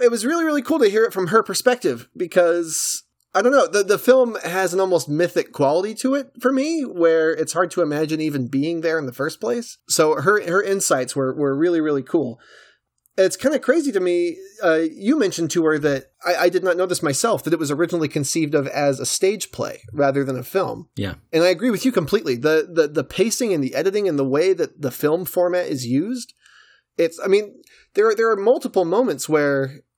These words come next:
Speaker 1: I kind of imagined, you know, 'cause obviously it's based on Shakespeare, so it's all kind of rooted in theater. There were, there were several scenes, the way that they were executed, where I was just trying to imagine how it would look on a stage, and I couldn't.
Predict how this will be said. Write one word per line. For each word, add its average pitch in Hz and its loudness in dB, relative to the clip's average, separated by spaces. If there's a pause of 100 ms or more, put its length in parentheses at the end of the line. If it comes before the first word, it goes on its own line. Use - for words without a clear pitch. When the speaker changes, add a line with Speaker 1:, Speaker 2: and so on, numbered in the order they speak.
Speaker 1:
I 165 2
kind 202 2
of 180 2
imagined, 185 0
you 175 0
know, 170 2
'cause 180 0
obviously 180 0
it's 131 -6
based 151 0
on 131 -2
Shakespeare, 127 -4
so 139 -2
it's 139 -2
all 165 2
kind 135 -8
of 123 -8
rooted 131 -2
in 117 -4
theater. 113 -4
There 185 2
were, 180 2
there 202 0
were 180 2
several 220 2
scenes, 269 -4
the 160 4
way 170 4
that 156 -4
they 151 -4
were 139 -2
executed, 147 -2
where 143 0
I 139 4
was 139 -2
just - -6
trying 185 -2
to 151 2
imagine 143 -2
how 147 0
it 139 -2
would 131 -2
look 202 0
on 135 -4
a - -8
stage, - -4
and 127 -4
I 120 -4
couldn't. - -2